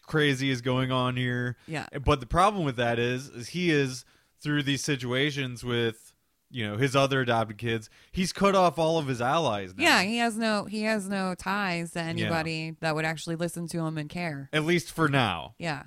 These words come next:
Speaker 1: You know, but, uh, we, you know, we'll get to his big moment later on in the episode, but, um,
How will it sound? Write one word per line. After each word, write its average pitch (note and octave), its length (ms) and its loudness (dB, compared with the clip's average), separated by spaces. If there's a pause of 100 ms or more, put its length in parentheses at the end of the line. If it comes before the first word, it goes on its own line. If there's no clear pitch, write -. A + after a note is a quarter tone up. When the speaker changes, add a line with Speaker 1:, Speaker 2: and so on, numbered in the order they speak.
(100)
Speaker 1:
You B2+ 160 -6
know, G2 360 -4 (180)
but, A#2 360 2
uh, A2 600 2
we, A2+ 180 -4
you A2 160 -6
know, G2 120 -8
we'll A2 160 -2
get B2 180 0
to A#2 80 -2
his A2+ 300 -2
big G#2+ 360 -8
moment G2+ 420 -6
later F#2 360 -6
on F#2 160 -8
in F2+ 60 -12
the F2+ 100 -10
episode, F2 420 -10
but, F#2 300 -6 (720)
um, F2+ 480 -8